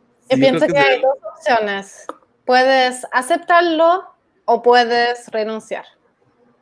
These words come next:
Speaker 2: Exactamente. O buscar la manera de que no te sea tan resistente. Ahora, ¿qué es lo que te genera resistencia de ese trabajo? Tus compañeros, el trabajo, la paga, el tiempo, el horario.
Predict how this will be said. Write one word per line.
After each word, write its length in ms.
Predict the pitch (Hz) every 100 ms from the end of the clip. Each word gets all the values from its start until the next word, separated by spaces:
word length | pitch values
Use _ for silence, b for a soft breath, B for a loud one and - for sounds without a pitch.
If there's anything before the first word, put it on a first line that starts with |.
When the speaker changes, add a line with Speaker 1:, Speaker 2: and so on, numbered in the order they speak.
| _ _ _ 117
Speaker 2:
Exactamente. 720 | 113 113 104 - 104 101 98
O 120 | 123
buscar 280 | 123 131 139
la 120 | 151
manera 320 | 156 135 135 151
de 140 | 139
que 100 | 123
no 220 | 113 123
te 120 | 123 135
sea 280 | 131 117
tan 180 | 123 127
resistente. 420 | 120 113 170 170
Ahora, 300 | 139 139 117 B B B B _
¿qué 140 | 147 160
es 60 |
lo 80 | 180
que 80 | 180
te 120 | 143
genera 280 | 135 131 147
resistencia 540 | 151 127 117 131 135
de 40 | 135
ese 140 | 135
trabajo? 480 | 131 117 135 135 110
Tus 120 | 107
compañeros, 840 | - 104 110 113 135 165 180 - _ 113
el 140 | 107
trabajo, 640 | 104 110 135 135 156 165 _ -
la 200 | 110 110
paga, 540 | 127 143 147 147 147 _
el 200 | - 110
tiempo, 600 | 131 131 147 143 139 143 -
el 100 | 110
horario. 540 | 113 127 143 143 147